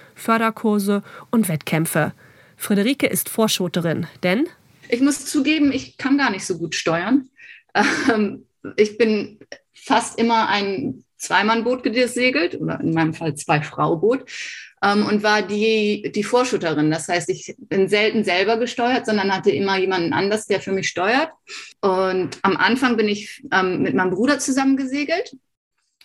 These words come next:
Speaker 2: Und da unser erster großer Wettkampf war wahrscheinlich die deutsche Jugendmeisterschaft, frag mich nicht, waren vielleicht zweitausend oder neunundneunzig oder so.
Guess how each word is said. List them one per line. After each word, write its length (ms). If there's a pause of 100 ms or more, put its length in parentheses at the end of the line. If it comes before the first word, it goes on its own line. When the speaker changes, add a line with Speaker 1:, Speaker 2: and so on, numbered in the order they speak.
(100)
Speaker 2:
Und 380
da 200
unser 240
erster 420
großer 420
Wettkampf 720 (720)
war 400
wahrscheinlich 680 (180)
die 500
deutsche 440
Jugendmeisterschaft, 1200
frag 200
mich 140
nicht, 180
waren 200
vielleicht 320
zweitausend 720
oder 160
neunundneunzig 880
oder 180
so. 280